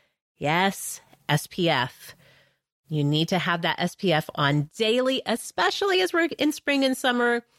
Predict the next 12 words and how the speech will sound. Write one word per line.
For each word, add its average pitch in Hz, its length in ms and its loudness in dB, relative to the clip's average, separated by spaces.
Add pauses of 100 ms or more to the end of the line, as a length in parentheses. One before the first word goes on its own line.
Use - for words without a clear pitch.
(560)
And 208 340 -2
the 185 140 -6
good 240 160 0
news 208 180 2
is 160 260 0
a 170 120 -2
lot 151 240 2
of 226 100 -4
products 202 400 -2
do 160 520 2 (220)
double 156 280 2
duty. 139 460 0